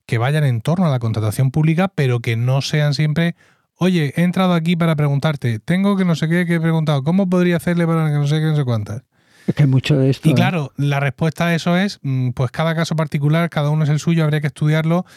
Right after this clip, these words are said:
Speaker 1: vea esta página si quiere reservar una hora de, de tal. Yo, "Jo, ps,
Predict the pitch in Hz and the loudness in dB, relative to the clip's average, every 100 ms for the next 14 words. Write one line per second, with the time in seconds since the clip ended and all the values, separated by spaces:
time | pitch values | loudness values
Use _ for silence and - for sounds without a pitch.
0 | - _ 143 156 165 156 165 147 165 - | -20 _ -2 0 0 0 -2 -2 -4 -2
1 | 170 170 - 143 147 147 - 139 147 135 | -2 0 -2 -2 -2 -2 -2 0 0 0
2 | 131 131 127 120 117 110 107 104 110 110 | 0 0 0 0 0 0 -2 -4 -4 -4
3 | 110 123 101 107 98 _ - 135 - _ | -2 -2 -4 -8 -10 _ -8 -8 -8 _
4 | - - | -8 -8